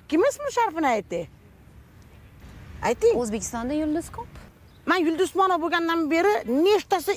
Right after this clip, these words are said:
Speaker 1: iddao qilib keldi. "Men yulduzman" deb, poq qilib elektrichество o'ynab qolsa, chiroq lampochka kuyganda kuyib qolishyapti-da. Hatto Sherali Jo'rayev ham to'xtab qoldi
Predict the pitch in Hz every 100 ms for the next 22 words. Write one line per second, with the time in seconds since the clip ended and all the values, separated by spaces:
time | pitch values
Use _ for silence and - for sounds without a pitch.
0 | - 277 226 349 330 320 294 - 285 240
1 | 240 359 392 381 392 370 381 370 403 370
2 | 370 320 262 247 - - 622 - - 427
3 | 392 381 311 392 339 - 415 320 370 359
4 | 349 339 349 523 587 - - - - 392
5 | 349 330 359 269 370 320 320 339 415 349
6 | 302 269 226 208 180 214 311 427 480 -
7 | - - - 392 - - - - - -
8 | - - - - - - - 320 - 427
9 | - 403 370 339 240 320 349 294 370 330
10 | 320 - 294 - 302 269